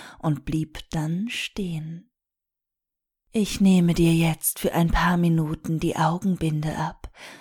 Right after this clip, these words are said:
Danach werde ich sie dir wieder aufsetzen“, sagte sie und nahm ihm die Binde ab.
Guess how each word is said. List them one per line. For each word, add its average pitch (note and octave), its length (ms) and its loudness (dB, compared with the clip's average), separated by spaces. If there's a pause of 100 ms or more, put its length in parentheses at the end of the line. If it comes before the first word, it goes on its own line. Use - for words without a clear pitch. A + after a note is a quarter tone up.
(100)
Danach E3+ 580 4
werde E3 220 2
ich - 180 -4
sie E3 160 0
dir D#3+ 240 2
wieder D#3 340 0
aufsetzen“, - 960 -6 (320)
sagte C3+ 640 -6
sie - 400 -4
und - 200 -8
nahm F3+ 320 0
ihm F3+ 180 -2
die G3+ 120 -2
Binde F3 500 -4
ab. E3+ 320 -10